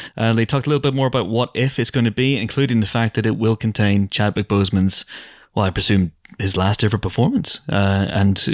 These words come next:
certainly his last ever performance as T'Challa in What If. They confirmed further Hawkeye, and they know, we now know that, um,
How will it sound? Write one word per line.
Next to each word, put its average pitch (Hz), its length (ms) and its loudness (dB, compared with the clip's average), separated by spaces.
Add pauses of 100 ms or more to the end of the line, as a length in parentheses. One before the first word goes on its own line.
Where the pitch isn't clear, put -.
(160)
certainly 143 280 0
his 104 160 0
last 104 220 0
ever 101 100 -6
performance 95 440 0
as 92 180 0
T'Challa 95 480 0 (340)
in 98 320 2
What 95 320 -2
If. 110 300 0 (320)
They 104 160 2
confirmed 107 400 -2
further 135 520 -2 (400)
Hawkeye, 147 580 0
and 131 320 0
they 98 100 4
know, 98 280 2
we 95 100 -2
now 101 260 0
know 107 300 2
that, 98 420 -2
um, 95 320 2